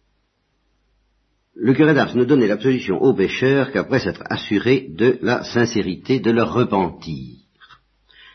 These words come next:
Certainement jusqu'en mille huit cent quarante. Alors là, évidemment, c'est un détail important à savoir. Il y a eu un tournant dans la pastorale du curé d'Ars à partir de mille huit cent quarante. Certainement jusqu'en mille huit cent quarante, il fut rigoriste,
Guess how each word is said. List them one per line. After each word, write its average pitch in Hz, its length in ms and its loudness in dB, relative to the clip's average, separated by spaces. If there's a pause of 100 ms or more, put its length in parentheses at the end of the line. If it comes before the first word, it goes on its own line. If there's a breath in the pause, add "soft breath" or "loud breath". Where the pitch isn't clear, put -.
Certainement 143 720 2
jusqu'en 113 380 0
mille 147 180 6
huit 143 80 6
cent 131 160 -4
quarante. 80 460 -8 (180)
Alors 73 260 -10
là, 143 160 0
évidemment, 90 540 -4
c'est - 340 -8
un 95 80 -4
détail 82 320 -8
important 80 320 -8
à 76 60 -10
savoir. 73 380 -12 (220 soft breath)
Il 73 60 -8
y 85 40 -4
a - 20 0
eu 113 100 2
un 85 100 -2
tournant 107 580 -2 (220)
dans 98 360 -6
la 76 240 -6
pastorale - 460 -4
du 82 100 -6
curé 80 180 -8
d'Ars 120 220 -4
à 87 40 -8
partir 90 240 -4
de 104 80 -2
mille 90 140 -4
huit 92 100 -4
cent 92 140 -6
quarante. 69 380 -12 (540 loud breath)
Certainement 139 480 2
jusqu'en 104 260 -2
mille 120 140 4
huit 117 80 0
cent 101 120 -2
quarante, 139 520 2
il 123 160 2
fut 147 180 4
rigoriste, 127 960 2